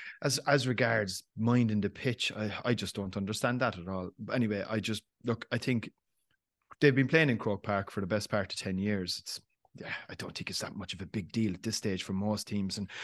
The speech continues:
a lot of the opposition teams are quite happy to go in there anyway and get a little bit of experience in advance of championship. So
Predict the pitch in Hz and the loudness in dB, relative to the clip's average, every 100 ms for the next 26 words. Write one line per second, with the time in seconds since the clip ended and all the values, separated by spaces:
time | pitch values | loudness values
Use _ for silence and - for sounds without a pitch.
0 | - - 123 127 98 104 101 104 - 98 | -4 4 6 6 4 2 2 -2 -2 0
1 | 135 104 95 95 90 87 - 101 107 101 | 0 -2 -4 -4 -6 -4 0 0 0 -4
2 | 98 95 104 101 95 117 107 95 87 104 | -4 -4 0 0 4 4 4 2 0 -2
3 | 98 95 95 90 95 - 110 107 98 95 | 0 0 -2 -4 -6 -4 0 2 2 0
4 | 104 95 92 95 - 85 110 98 95 - | -2 -2 -2 -6 -6 -4 -4 -4 -6 -6
5 | - 98 | -4 -4